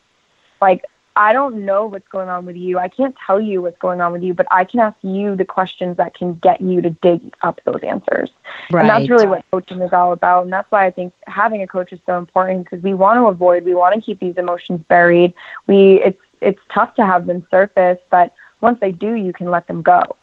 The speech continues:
Speaker 1: So
Speaker 2: Yeah.
Speaker 1: I think once someone is ready, work with someone, get rid of those, um, subconscious beliefs that aren't serving you. And then once you kind of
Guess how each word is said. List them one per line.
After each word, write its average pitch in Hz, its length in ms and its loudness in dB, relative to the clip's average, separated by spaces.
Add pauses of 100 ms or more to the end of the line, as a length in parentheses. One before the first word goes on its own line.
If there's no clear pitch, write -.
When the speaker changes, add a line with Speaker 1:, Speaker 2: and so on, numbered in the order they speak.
(540)
Speaker 1:
So 208 80 4
Speaker 2:
Yeah. 180 440 2 (280)
Speaker 1:
I 202 100 0
think 208 240 -6
once 196 440 -2
someone 185 300 -4
is 170 180 -12
ready, 190 640 0 (460)
work 208 280 2
with 269 220 0
someone, 190 540 0
get 175 220 -2
rid 190 220 0
of 226 200 0
those, 185 360 2 (800)
um, 180 500 -2 (160)
subconscious 190 760 0 (500)
beliefs 190 500 -2
that 180 220 2
aren't 180 300 -2
serving 196 340 0
you. 285 260 2 (360)
And 202 160 2
then 196 180 4
once 208 260 2
you 220 100 -2
kind 202 200 -2
of 180 100 -2